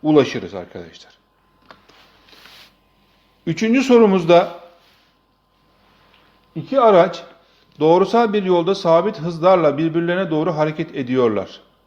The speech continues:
ve bir T anında karşılaşıyorlar. Birbirlerine doğru hareket eden iki tane araç çizelim.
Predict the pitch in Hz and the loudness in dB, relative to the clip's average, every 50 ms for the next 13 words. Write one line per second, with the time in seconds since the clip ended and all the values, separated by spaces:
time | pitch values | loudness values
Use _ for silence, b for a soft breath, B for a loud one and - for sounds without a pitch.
0 | _ _ b b b b b b b b - 135 143 143 180 202 202 202 - 196 | _ _ b b b b b b b b -6 -4 -4 0 0 -2 -2 0 2 2
1 | 202 208 214 185 165 156 151 147 139 131 135 170 180 - 160 143 135 135 - 131 | 4 4 4 4 2 2 2 2 0 -2 -4 -6 -4 -2 0 0 0 -2 -4 -8
2 | 123 113 - - 123 110 95 90 90 82 - - _ _ _ _ _ _ _ _ | -10 -10 -10 -8 -6 -6 -6 -6 -10 -14 -20 -20 _ _ _ _ _ _ _ _
3 | _ _ _ _ _ _ _ _ _ _ _ _ _ _ _ _ _ _ _ _ | _ _ _ _ _ _ _ _ _ _ _ _ _ _ _ _ _ _ _ _
4 | _ _ _ b b b b b b b _ _ _ _ _ _ _ _ _ _ | _ _ _ b b b b b b b _ _ _ _ _ _ _ _ _ _
5 | _ _ _ _ _ _ _ _ _ _ _ _ _ _ _ _ _ _ _ _ | _ _ _ _ _ _ _ _ _ _ _ _ _ _ _ _ _ _ _ _
6 | - 131 139 151 151 151 160 160 160 160 160 175 175 156 151 143 127 123 127 120 | -10 -6 -6 -4 -4 -2 -2 -2 -2 -2 -2 -4 -4 -2 0 0 0 0 -2 -4
7 | - - 151 156 156 156 - 160 - - 127 117 104 110 120 - 165 - - _ | -4 -2 -2 -2 -2 -4 -8 -12 -12 -10 -10 -6 -6 -4 -6 -6 -8 -14 -20 _
8 | _ - 165 160 - 160 - - 104 107 135 151 143 127 120 113 101 - - 104 | _ -20 -16 -14 -12 -10 -6 -6 -4 -4 -4 -4 -2 -2 -2 -4 -4 -8 -12 -12
9 | 95 95 90 87 85 | -10 -10 -10 -10 -12